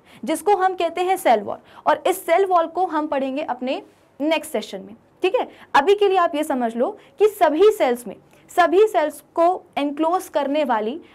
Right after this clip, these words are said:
जो आउटरमोस्ट कवरिंग है वो क्या है? हमारी प्लाज्मा मेम्ब्रेन है। यानी कि सभी सेल्स में प्लाज्मा मेम्ब्रेन तो होगी ही होगी as an outermost प्रोटेक्टिव कवरिंग, लेकिन कुछ सेल्स ऐसे भी होते हैं जिनमें प्लाज्मा मेम्ब्रेन के बाहर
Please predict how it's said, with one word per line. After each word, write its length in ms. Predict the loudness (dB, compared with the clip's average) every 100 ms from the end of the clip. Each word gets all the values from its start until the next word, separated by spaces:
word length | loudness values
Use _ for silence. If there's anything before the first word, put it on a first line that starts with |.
| -4
जो 100 | 0
आउटरमोस्ट 640 | 4 2 2 -2 -2 -2 -2
कवरिंग 320 | -2 0 -2
है 100 | -4
वो 200 | 0 0
क्या 160 | 0 -4
है? 140 | -4
हमारी 300 | -6 -6 -6
प्लाज्मा 340 | -4 -4 -4 -6
मेम्ब्रेन 360 | -6 -2 -2
है। 100 | -4 -10 -8
यानी 160 | -4 -2
कि 100 | 0
सभी 320 | 0 2 2
सेल्स 300 | 0 -2 -2
में 100 | -4 -2
प्लाज्मा 340 | 0 2 0
मेम्ब्रेन 340 | -2 -2 -4
तो 120 | -2 -2
होगी 380 | 0 -2 0 0
ही 100 | 0
होगी 340 | 0 0 -2 -4 -4 -2
as 140 | 0
an 120 | 0 0
outermost 600 | -2 -4 -2 0 -2 -6 _ _ _
प्रोटेक्टिव 400 | 0 0 0 -2
कवरिंग, 340 | -2 -2 -4 -8 -16 -6
लेकिन 220 | -4 -2
कुछ 160 | -2 -2
सेल्स 260 | 0 0 2
ऐसे 260 | 0 -2
भी 100 | -2
होते 260 | -2 -2 -2
हैं 140 | -4 -2
जिनमें 360 | -2 -2 -4 -8 -2
प्लाज्मा 340 | 4 4 4 0
मेम्ब्रेन 340 | 0 0 0
के 120 | 0 0
बाहर 400 | 0 0 0